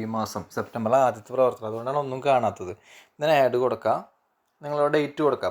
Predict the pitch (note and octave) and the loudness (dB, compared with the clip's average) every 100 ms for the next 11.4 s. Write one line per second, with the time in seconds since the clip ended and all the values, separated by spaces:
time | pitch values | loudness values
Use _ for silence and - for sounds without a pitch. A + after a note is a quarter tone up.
0 | G#2 B2+ C3+ B2+ D3 D3 - G#2+ G#2 C#3 | 2 2 0 -4 0 0 -2 -6 -2 -4
1 | - _ _ _ - C3 B2 B2 C#3 B2+ | -4 _ _ _ -2 -2 0 0 2 2
2 | B2+ B2 B2 A#2+ A2 A#2 G#2 G#2 G#2+ A2 | 2 0 -2 -4 -4 -6 -6 -4 -4 -4
3 | A2+ G#2+ G#2 G#2 G#3+ - _ _ - E3 | -4 -4 0 -2 -2 -8 _ _ -4 -4
4 | E3 - D3 D#3+ C3+ B2+ B2 C3 G#2 G#2 | -4 -8 -8 -6 -6 -4 -2 -4 -4 -8
5 | F#2 - _ _ _ D#3+ F3 F#3 D3 B2+ | -10 -12 _ _ _ -16 -4 -2 0 -2
6 | B2 A#2+ A#2 A2 - - - _ _ _ | -6 -6 -4 -4 -6 -12 -16 _ _ _
7 | - D3+ D#3 C#3+ E3 F3 D#3 C#3+ D3+ D3 | -4 2 2 2 2 2 4 2 2 0
8 | D3+ D3 C#3 C#3+ C#3 B2+ C3 B2+ B2 C3 | -2 -4 0 2 2 0 -8 -10 -8 0
9 | B2+ B2 C#3+ - B2 B2 B2 A#2+ - D#3 | 2 4 2 0 0 2 -2 -4 -4 -2
10 | C3+ A#2 - C#3 C3+ B2 G#2+ G#2 G#2+ G2 | -2 -2 -6 -4 -2 -2 -4 -4 -6 -6
11 | - G3 E3 | -8 -8 -4